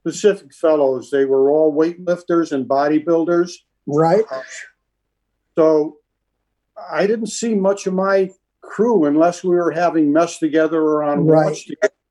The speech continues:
Speaker 1: The rest of the time I'd spend with these, uh, guys. One was from California, one happened to be from Bristol, Connecticut, and the other was from New York.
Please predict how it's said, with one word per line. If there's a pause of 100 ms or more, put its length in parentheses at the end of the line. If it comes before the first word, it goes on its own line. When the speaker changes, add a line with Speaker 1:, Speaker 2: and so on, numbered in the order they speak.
(760)
Speaker 1:
The
rest
of
the
time
I'd
spend
with (120)
these,
uh, (560)
guys.
One
was
from
California,
one
happened
to
be
from
Bristol,
Connecticut, (380)
and
the
other
was
from
New
York.